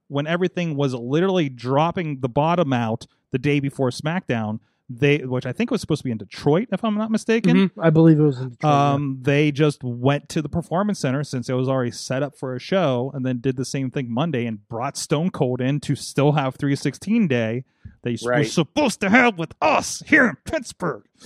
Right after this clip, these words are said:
Speaker 1: uh, down there at the per-, Performance Center, which is now, of
Speaker 3: Gotcha.
Speaker 1: course, the Capitol Wrestling Center, I guess. So I don't know where anybody works out.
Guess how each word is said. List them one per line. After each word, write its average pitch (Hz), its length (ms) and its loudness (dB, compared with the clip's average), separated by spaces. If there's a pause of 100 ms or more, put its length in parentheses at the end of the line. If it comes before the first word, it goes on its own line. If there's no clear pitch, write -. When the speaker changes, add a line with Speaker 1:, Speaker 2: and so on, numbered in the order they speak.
(420)
Speaker 1:
uh, 131 260 2
down 127 260 0
there 120 100 0
at 117 80 -4
the 123 60 -10
per-, 127 240 -2
Performance 123 560 -4
Center, 95 260 -6
which 107 200 -10
is 110 100 -8
now, 104 160 -4
of 98 60 -4
Speaker 3:
Gotcha. 113 120 -4
Speaker 1:
course, 110 300 -2
the 101 260 -6 (320)
Capitol 101 500 -4 (140)
Wrestling 101 380 -6 (100)
Center, 123 380 -4 (280)
I 104 80 -8
guess. - 360 -16 (260)
So 101 340 -8
I 135 60 2
don't 143 200 -2
know 113 120 -6
where 123 160 -4
anybody 120 320 -6
works 143 280 -6
out. - 240 -12